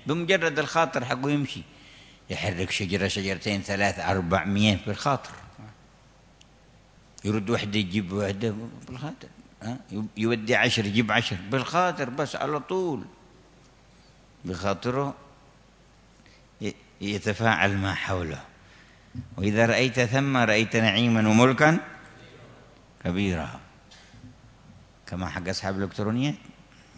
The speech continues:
إلكترونيات. إلكترونيات. لا إله إلا الله.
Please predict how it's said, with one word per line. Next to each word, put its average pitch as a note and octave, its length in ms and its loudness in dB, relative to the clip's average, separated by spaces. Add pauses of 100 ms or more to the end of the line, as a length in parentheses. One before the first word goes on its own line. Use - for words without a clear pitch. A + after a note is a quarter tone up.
(580)
إلكترونيات. D2+ 800 -8 (2000)
إلكترونيات. F2 320 -6 (1040)
لا E2 80 -2
إله E2 280 -2
إلا F2 160 -2
الله. F2 340 -6